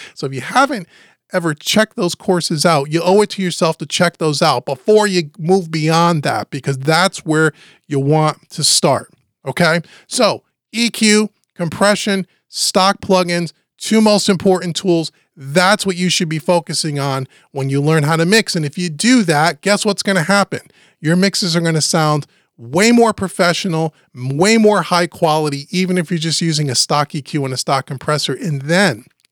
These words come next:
and then only then, your ears will be trained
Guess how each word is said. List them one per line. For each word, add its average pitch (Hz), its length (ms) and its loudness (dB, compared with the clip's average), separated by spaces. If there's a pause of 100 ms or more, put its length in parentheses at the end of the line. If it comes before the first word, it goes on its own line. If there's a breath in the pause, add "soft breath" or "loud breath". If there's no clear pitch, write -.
and 131 220 -6
then 185 180 2
only 208 460 2
then, 117 360 -6 (1120 loud breath)
your 135 120 -10
ears 165 260 4
will 165 100 2
be 147 120 -2
trained 147 600 0